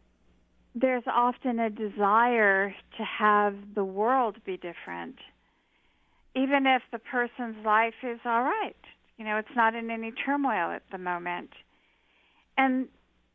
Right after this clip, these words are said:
so then the question comes, well, how do I contribute something positive to it? And one of the things to understand is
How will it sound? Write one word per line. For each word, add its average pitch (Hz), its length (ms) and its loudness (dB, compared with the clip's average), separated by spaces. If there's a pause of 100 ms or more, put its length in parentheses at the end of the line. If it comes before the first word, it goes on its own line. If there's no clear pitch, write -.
(480)
so 277 300 2 (100)
then 269 180 -2
the 262 80 -2
question 269 640 -4 (120)
comes, 247 420 0 (120)
well, 240 360 0 (1700)
how 262 300 0
do 330 140 0
I 269 140 2
contribute 247 680 -8 (100)
something 233 380 -6 (200)
positive 185 640 -4 (1120)
to 165 160 -4
it? - 180 -12 (1200)
And 233 520 2 (520)
one 370 180 0 (180)
of 381 120 -2
the - 20 -12 (120)
things 214 440 0 (140)
to 214 60 -4
understand 190 1400 -2 (140)
is 196 240 -6